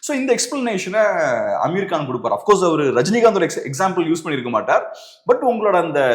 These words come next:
க்ரௌட் புல்லிங் கெப்பாசிட்டியை பேஸ் பண்ணி தான் உங்களோட இன்கம், சேலரி தீர்மானிக்கப்படும் அப்படின்னு சொல்லுவார். So, அதனால இதுக்கு, இதுக்கும் ஜெண்டருக்கும் சம்மந்தம் கிடையாது.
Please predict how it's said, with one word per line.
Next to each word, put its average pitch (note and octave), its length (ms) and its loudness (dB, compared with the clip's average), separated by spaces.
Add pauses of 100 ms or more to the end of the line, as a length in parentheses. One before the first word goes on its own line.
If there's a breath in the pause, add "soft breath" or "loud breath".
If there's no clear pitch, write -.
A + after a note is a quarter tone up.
(120)
க்ரௌட் D#4+ 320 4
புல்லிங் A#3+ 280 -2
கெப்பாசிட்டியை F#3 720 -2
பேஸ் F#3 280 0
பண்ணி D3+ 180 -8
தான் B3 180 -8
உங்களோட F3 300 -6 (1400)
இன்கம், G#3 420 -4
சேலரி G3 520 0
தீர்மானிக்கப்படும் E3 800 -4
அப்படின்னு C#3 260 -8
சொல்லுவார். A2+ 260 -4
So, F3+ 120 -2
அதனால G#3 280 4
இதுக்கு, F3+ 300 -6
இதுக்கும் G3 380 -6
ஜெண்டருக்கும் G3 480 2
சம்மந்தம் E3 280 -4
கிடையாது. B2 280 -2